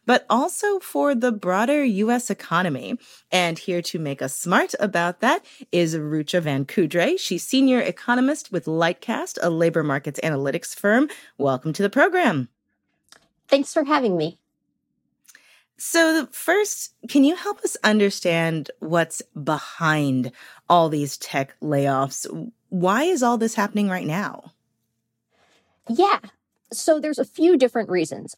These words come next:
Speaker 2: Um, I think the largest one really has to do with what's happening in the economy overall. Um, so as we know, you know, inflation has been very high, and in an,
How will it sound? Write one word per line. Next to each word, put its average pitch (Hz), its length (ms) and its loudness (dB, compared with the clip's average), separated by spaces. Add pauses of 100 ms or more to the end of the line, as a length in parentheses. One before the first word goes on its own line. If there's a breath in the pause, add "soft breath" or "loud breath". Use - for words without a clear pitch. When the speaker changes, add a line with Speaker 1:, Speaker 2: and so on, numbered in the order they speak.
Speaker 2:
Um, 190 260 0
I 202 80 2
think 269 380 0 (160)
the 202 80 2
largest 285 440 2
one 190 420 0
really 208 280 4
has - 240 -6
to 190 80 0
do 175 260 4
with 165 240 2
what's 160 180 0
happening 160 440 -6
in 156 80 -6
the 156 140 -4
economy 160 480 -4
overall. 170 600 0 (480 soft breath)
Um, 147 320 -2
so 170 380 2
as 220 220 2
we 220 100 2
know, 170 400 2
you 190 80 -6
know, 156 120 -2
inflation 196 520 -2
has 185 160 -6
been 156 320 2
very 190 300 2
high, 156 600 -4
and 170 400 -2
in 185 120 -4
an, 165 180 -2